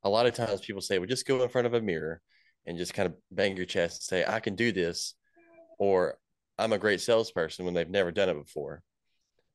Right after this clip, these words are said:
So some, it's, so it's not bad to have affirmations, but what he was saying is, like, sometimes you have to, when you do something over and over and over, you get comfortable and confident in,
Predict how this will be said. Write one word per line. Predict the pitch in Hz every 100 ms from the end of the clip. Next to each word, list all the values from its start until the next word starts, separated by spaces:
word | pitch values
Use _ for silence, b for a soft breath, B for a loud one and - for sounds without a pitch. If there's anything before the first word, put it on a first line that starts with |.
| _ _ _ -
So | 98
some, | 135 147 -
it's, | 95 98 -
so | 113
it's | 107 -
not | 196 -
bad | - 110 113 98
to |
have | 92 92
affirmations, | 85 92 - 85 101 110 85 80 - - _ _ _ _ _ _
but | 92
what | 98
he | 113 175
was | 139
saying | - 95 90
is, | 85
like, | 80
sometimes | - 151 175 156 127
you | 110
have | 110 -
to, | - 80 - _
when | - 101
you | 95
do | 92 170
something | 180 95 87 90 82 85 _ _ _ _ -
over | 117 104 101
and | 92
over | 101 101 95
and | 90
over, | 101 107 80 80 _ _ _ _ _ _
you | 104 107
get | 104 127 -
comfortable | 123 127 139 98 98 90
and |
confident | 87 113 123 117 90 82
in, | 80 78